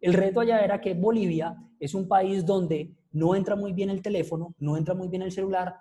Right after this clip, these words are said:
pero increíblemente entra muy bien el internet. Entonces, desde ahí teníamos un problema de comunicación que resolver para poder tomar pedidos en línea a la fábrica y poderlos llevar,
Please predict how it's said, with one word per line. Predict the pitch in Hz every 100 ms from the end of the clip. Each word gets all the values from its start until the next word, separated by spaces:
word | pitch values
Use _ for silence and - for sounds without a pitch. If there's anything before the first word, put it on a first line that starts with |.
| - _ _
pero | 160 143
increíblemente | 139 143 143 143 160 180 165 170
entra | 143 147
muy | 156
bien | 151 160
el | 160
internet. | 170 190 220 240 - _ _ _ _ -
Entonces, | 135 151 196
desde | 208 185 160
ahí | 160 196 254 -
teníamos | 151 147 170 180 170 - -
un | 165 165
problema | 185 185 190 190
de | 185
comunicación | 190 190 190 - 190 202 190 190 - _ _ _
que | - 160
resolver | 170 190 202 185 185 185 180
para | 156 139 131
poder | 143 147 151 180 151
tomar | 139 139 143 143
pedidos | 175 185 196 175 170 160 -
en | - 185
línea | 202 185 165 160 160 - -
a | 143 139
la | 170
fábrica | 202 180 156 143 170 - - _
y | 165 151
poderlos | 151 151 147 156 175 160
llevar, | 151 170 220 233